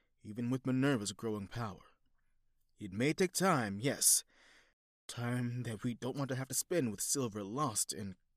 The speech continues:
confused. But we will get her back. And she will remember and be home. And Minerva, Marie wants to destroy her.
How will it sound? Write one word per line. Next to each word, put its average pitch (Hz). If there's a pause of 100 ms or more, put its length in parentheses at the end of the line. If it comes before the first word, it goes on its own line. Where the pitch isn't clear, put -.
(480)
confused. - (880)
But 107
we 120
will 139 (140)
get 123
her 120
back. 107 (1080)
And 101
she -
will 113
remember 151 (400)
and 113
be 127
home. 113 (540)
And 101
Minerva, 113 (3000)
Marie 113
wants 120
to -
destroy 107
her. -